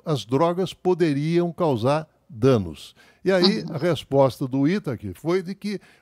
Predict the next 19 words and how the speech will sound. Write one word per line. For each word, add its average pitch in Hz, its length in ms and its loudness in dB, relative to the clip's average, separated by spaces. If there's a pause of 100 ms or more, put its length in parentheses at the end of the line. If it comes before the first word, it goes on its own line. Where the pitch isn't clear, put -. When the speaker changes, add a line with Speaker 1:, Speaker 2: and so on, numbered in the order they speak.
Speaker 1:
os 139 140 -4
medicamentos 165 760 0
a 151 60 2
longo 156 280 2
prazo 180 460 0 (380)
causaria 160 580 2
danos 214 880 2
e, 214 100 -2
no 254 160 -2
conjunto, 190 920 0
poderia 208 640 0 (280)
prejudicar 214 1080 0
os 196 280 -2
resultados. 156 760 -2 (140)
O 185 60 -8
que 208 100 -2
pensa 170 360 0
a - 20 0
respeito? 113 500 -4